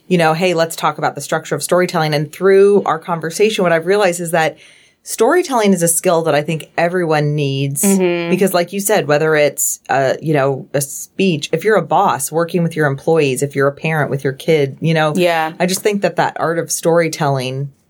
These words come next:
Speaker 1: is important. So how for you then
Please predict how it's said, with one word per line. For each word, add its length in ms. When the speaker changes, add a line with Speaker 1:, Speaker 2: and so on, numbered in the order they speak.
Speaker 1:
is 160
important. 560
So 260
how 280
for 220
you 360
then 560